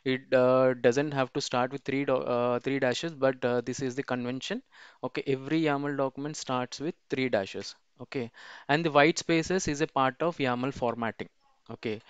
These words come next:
so here I have, uh, used two white spaces. Okay, so this is a part of yaml formatting, and new lines indicates the end of a field. So that means that here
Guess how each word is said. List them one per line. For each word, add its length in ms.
so 220
here 340
I 100
have, 340
uh, 180
used 460
two 120
white 280
spaces. 520
Okay, 320
so 120
this 220
is 100
a 80
part 320
of 140
yaml 340
formatting, 540
and 400
new 320
lines 560
indicates 800
the 260
end 240
of 160
a 40
field. 460
So 160
that 160
means 240
that 160
here 320